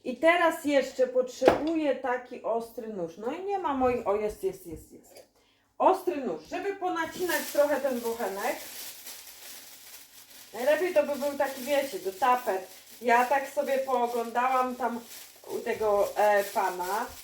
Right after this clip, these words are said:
dlatego taka jestem mądra teraz, wiecie? No. No i tutaj musimy dobrze zakręcić ten, e, ja wiem, że w rękawach są specjalne takie te, takie złączki, które to łączą,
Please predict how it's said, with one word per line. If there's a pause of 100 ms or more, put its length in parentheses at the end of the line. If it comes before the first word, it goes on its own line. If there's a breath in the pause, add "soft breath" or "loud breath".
(120)
dlatego
taka
jestem
mądra
teraz,
wiecie? (320)
No. (800 soft breath)
No
i (540)
tutaj
musimy
dobrze
zakręcić
ten, (340)
e, (800)
ja
wiem,
że
w
rękawach
są
specjalne
takie
te, (1080)
takie
złączki,
które
to
łączą,